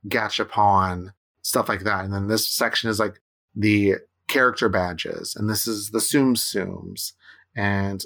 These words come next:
this is the Duffy stuff. These are the bags.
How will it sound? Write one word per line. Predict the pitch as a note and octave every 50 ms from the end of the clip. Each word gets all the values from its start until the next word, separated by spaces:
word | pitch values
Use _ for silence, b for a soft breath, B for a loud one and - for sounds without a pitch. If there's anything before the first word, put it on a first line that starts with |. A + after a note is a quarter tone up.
| -
this | - G#2+ A2 G#2+ - -
is | A2+ G#2 G#2+ G#2
the | A#2+ A2+
Duffy | G2 - C#3+ C3 C3+ C3+ - - A#2 G#2
stuff. | - - - - - F2+ E2+ E2 E2+ F2+ - -
These | G#2+ G#2 G#2 G2
are | A2+ A2 A2
the | G#2+ A2+
bags. | G#2 G2+ - C3 B2+ B2 A#2+ A#2 G#2+ F2+ D#2+ E2 - - - - - - - -